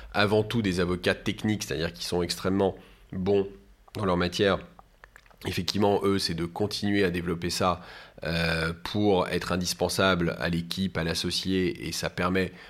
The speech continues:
aussi de grandir, voire évidemment de devenir associé, puisqu'il y a dans tous nos cabinets ce qu'on appelle des associés entre guillemets support, c'est-à-dire que c'est des associés qui permettent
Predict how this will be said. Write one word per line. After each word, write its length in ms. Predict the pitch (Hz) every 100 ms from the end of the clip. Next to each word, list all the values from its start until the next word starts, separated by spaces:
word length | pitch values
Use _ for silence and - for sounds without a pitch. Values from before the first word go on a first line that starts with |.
| -
aussi 320 | 98 95 -
de 60 | 107
grandir, 640 | 92 92 92 92 95 87
voire 560 | - 87 98 101 104 87
évidemment 400 | 82 82 87 92
de 60 | 90
devenir 260 | 85 90
associé, 360 | 82 87 85 98
puisqu'il 460 | - - 87 85
y 80 | 90
a 160 | 95 87 - - -
dans 120 | -
tous 140 | - 98
nos 120 | 90
cabinets 460 | 87 87 87 92 90
ce 60 |
qu'on 120 | -
appelle 220 | 82 87 85
des 140 | 82
associés 360 | 87 85 - 87
entre 140 | 82
guillemets 220 | 82 85
support, 580 | 87 - 92 98 95 85
c'est-à-dire 300 | - 71 78
que 100 | 80
c'est 140 | -
des 100 | 78
associés 320 | 80 - 90 92
qui 120 | -
permettent 420 | 82 87 92 -